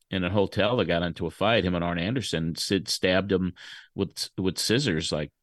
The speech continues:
fourteen or fifteen <laughs> times, and Arn stabbed him. So we're gonna be covering that, you know, uh, and, and that's kind of a story that's dead and buried, but it happened. So we'll be,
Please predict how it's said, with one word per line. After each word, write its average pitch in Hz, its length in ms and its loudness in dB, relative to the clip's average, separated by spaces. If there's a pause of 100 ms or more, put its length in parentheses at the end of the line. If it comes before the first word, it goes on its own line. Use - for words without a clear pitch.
(460)
fourteen 95 420 0
or 87 60 0
fifteen - 460 0
<laughs> - 200 -8
times, 113 840 0
and 110 200 0 (320)
Arn 120 240 4
stabbed 113 440 2
him. 151 200 4
So 123 200 6
we're 123 80 6
gonna 131 160 4
be 127 100 2
covering 120 400 0
that, 113 380 -2 (400)
you 127 100 0
know, 117 340 2
uh, - 360 -8 (100)
and, 113 240 4
and 120 260 4
that's 151 280 4
kind 117 260 2
of 110 80 0
a 104 60 0
story 107 300 4
that's 104 240 4
dead 110 320 2
and 87 120 -2
buried, 104 400 2
but 95 220 -2
it 95 100 -6
happened. 120 600 0
So 104 180 6
we'll 104 120 6
be, 104 280 0